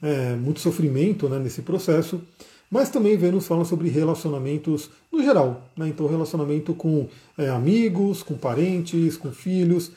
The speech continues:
é a função relacionar-se, tem a ver com Vênus. Vênus também fala sobre o nosso prazer,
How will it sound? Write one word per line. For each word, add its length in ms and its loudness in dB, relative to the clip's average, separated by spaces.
é 120 0
a 120 0
função 460 -2
relacionar-se, 960 0
tem 200 -4
a 40 -4
ver 180 -4
com 240 -2
Vênus. 520 -2
Vênus 260 4
também 200 2
fala 220 2
sobre 220 0
o 40 2
nosso 240 0
prazer, 760 2